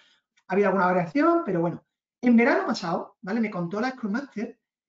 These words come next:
que, eh, llegó julio, entonces a ella le pidieron una estimación. Y ella, como también programa, porque es Scrum Master, pero también es Development Team, eh, ella le, le dijo al cliente, "Dame una estimación", "Mira, esto tardamos tanto". Entonces se fue de vacaciones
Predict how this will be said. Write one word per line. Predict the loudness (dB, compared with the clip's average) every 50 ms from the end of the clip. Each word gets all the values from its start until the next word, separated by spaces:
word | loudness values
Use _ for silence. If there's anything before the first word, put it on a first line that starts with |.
| _ _
que, | -2 0 2 2 4 2 2 0 0
eh, | 0 0 0
llegó | 0 0 2 2 4
julio, | 6 6 6 6 4 2 0
entonces | -2 -2 -2 -2 -2 -2
a | 0 0
ella | 0 2
le | 0 0
pidieron | 0 0 0 2 2 2
una | 0 0
estimación. | 0 -2 -2 -2 -2 -4 -6 -8 -8 -8
Y | -6 -2
ella, | -2 0
como | 0 0 -2
también | -2 -2 -2 -2
programa, | 0 0 0 2 2 0 0
porque | -2 -6 -6 -6 -6
es | -6
Scrum | -2 0 0
Master, | 0 0 -2 -4
pero | -4 -2 -2
también | -2 -2 -2
es | -2
Development | 0 0 0 0 -2 -2
Team, | -2 -4 -4 -4 -6 -12 _ _ _ _ _ _ _ _ _ _ _ _ -4
eh, | -2 2 4 4 6 6 4 4 2 0 -2 -6 -12 _ _ -6
ella | -2 0 2 2
le, | 2 0 -2
le | -4 -2 0 0
dijo | 2 2
al | 0
cliente, | 0 -2 0 0
"Dame | 2
una | 2 2
estimación", | 2 2 2 2 2 2 2 2
"Mira, | 0 0
esto | 0 0
tardamos | 0 2 2 4 2 2 0 0
tanto". | 0 2 2 2 0 -4 -10 -16 _ _
Entonces | -4 -2 -2 0 -2
se | -2 -4
fue | -2 0
de | 0
vacaciones | 0 2 0 -2 0 0 0 0 0 -2 -4 -8